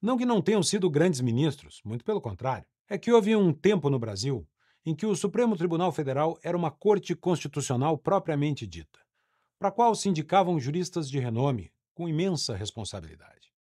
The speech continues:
É um sintoma do que se passa no país que a escolha do próximo ministro seja o centro de atenção das editorias políticas de toda a mídia.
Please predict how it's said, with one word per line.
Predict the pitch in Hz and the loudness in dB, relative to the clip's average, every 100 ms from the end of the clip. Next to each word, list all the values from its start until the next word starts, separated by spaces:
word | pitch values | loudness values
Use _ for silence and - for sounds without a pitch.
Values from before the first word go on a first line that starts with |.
| _ - | _ -4
É | 214 | 0
um | 240 233 202 | 2 2 2
sintoma | - 202 147 214 220 139 | 2 2 4 4 4 2
do | 120 | -2
que | - | -4
se | - | -4
passa | 113 160 151 | 2 2 2
no | 123 | -2
país | 104 110 127 139 - - - | -4 -4 -4 -4 -8 -12 -4
que | 180 | 0
a | 196 | 0
escolha | 180 - 202 196 | 0 2 4 4
do | 170 | -2
próximo | 147 175 156 170 | 2 2 2 0
ministro | 165 143 160 - 156 | 2 2 0 -2 -8
seja | - 160 143 170 | -4 -2 -2 -4
o | - 151 | -8 -6
centro | - - 208 226 202 214 | -2 0 2 2 -2 -8
de | 156 127 | -8 -2
atenção | 147 156 135 110 - 175 | 0 0 -2 -2 -2 -2
das | 190 165 131 | 0 -2 -4
editorias | 123 127 123 151 151 | -6 -4 -4 -2 -4
políticas | - 143 175 - 131 | -4 -6 -6 -6 -6
de | 135 | -8
toda | - 196 151 | -4 -4 -4
a | 85 | -8
mídia. | 73 - | -14 -20